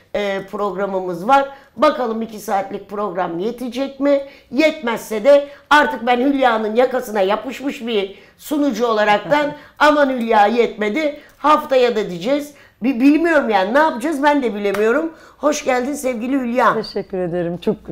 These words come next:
Speaker 2: canlı ve heyecanlı bir giriş oldu. Yüksek
Speaker 1: Ya,
Speaker 2: motivasyon.
Speaker 1: ben öyleyim işte. Koç
Speaker 2: Öyle.
Speaker 1: burcu böyle.
Speaker 2: Güzel.
Speaker 1: Böyle çünkü biliyorum, e, p-, programda neler işleneceğini bildiğim için
Speaker 2: Tabii.
Speaker 1: böyle heyecanlıyım. Bir an evvel sanki böyle en son söyleyeceğim şeyi bir an önce söyleyeyim. E, Koç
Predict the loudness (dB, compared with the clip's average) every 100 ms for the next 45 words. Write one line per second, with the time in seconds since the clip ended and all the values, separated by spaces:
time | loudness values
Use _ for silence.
0 | -4 -2 0 0 0 0 0 -2 -4 -6
1 | -6 -8 -8 -10 -6 -6 -4 -6 -8 -2
2 | -2 0 -4 -6 -6 -6 -4 -6 -6 0
3 | 2 4 2 0 0 -2 0 0 2 -2
4 | -2 0 4 4 4 0 -4 -10 -4 0
5 | 0 -2 -4 -4 -2 2 4 4 2 2
6 | 2 4 6 4 2 -6 -20 -20 -6 0
7 | 4 4 4 2 2 2 0 0 -2 -2
8 | 0 2 2 2 -2 -4 -2 -2 -2 -2
9 | -4 -12 -14 -2 4 6 4 2 -6 0
10 | 2 2 2 2 0 -2 -2 2 4 4
11 | 4 2 2 0 0 2 0 -2 -18 -4
12 | 0 0 0 -4 -4 -2 -2 2 2 2
13 | -4 -6 -2 4 4 4 -2 -4 -4 -4
14 | -4 -4 -6 -6 -6